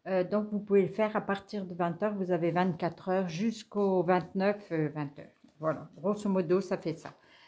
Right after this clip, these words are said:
Donc, je vous montre un petit peu un exemple de, du chèque que vous pouvez faire. Euh, donc, voilà, hein, vous avez juste à mentionner votre, euh, votre nom, prénom, voilà.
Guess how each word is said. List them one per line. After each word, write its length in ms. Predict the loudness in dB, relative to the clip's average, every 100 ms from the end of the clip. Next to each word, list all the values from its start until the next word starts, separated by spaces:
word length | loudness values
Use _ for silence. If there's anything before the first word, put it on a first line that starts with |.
| _
Donc, 220 | 0 0 0
je 180 | -4
vous 220 | -2 2 4
montre 360 | 4 2 2
un 140 | 2 2
petit 180 | -2
peu 300 | -2 6 6 8
un 300 | 6 6 6
exemple 1000 | 4 2 -2 2 2 2 0 2 4 4 2
de, 520 | 0 2 4 2 0 -2 -10 -12 -14 -16 -16 -16
du 280 | -16 -10 -8
chèque 400 | -8 -4 -4 -4
que 100 | -4
vous 160 | -2 -4
pouvez 380 | -6 -2 0 0
faire. 440 | 0 0 0 -2
Euh, 300 | -4 -4 -4 -8 _ _ _ _ _ -20 -20 _ -2
donc, 140 | 0
voilà, 400 | 2 4 4 4
hein, 80 | 2
vous 260 | 2 2 2
avez 220 | 2 0
juste 320 | -2 -6 -4
à 300 | 2 4 6
mentionner 640 | 6 2 0 -2 0 2 0
votre, 400 | 2 0 0 -4
euh, 440 | -2 -2 -4 -6 -8 -8 -2
votre 300 | -4 -2 0
nom, 320 | 0 2 -2
prénom, 720 | -4 -4 -2 0 0 0 -2 -10 -18
voilà. 440 | -10 -8 -6 -6